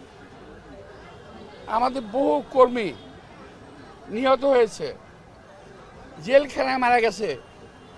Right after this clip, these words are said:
বিনা চিকিৎসায় জেলে, জে-, জেলে মারা গেছে।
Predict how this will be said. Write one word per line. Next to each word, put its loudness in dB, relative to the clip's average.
বিনা 0
চিকিৎসায় -4
জেলে, -2
জে-, 4
জেলে 2
মারা -2
গেছে। -10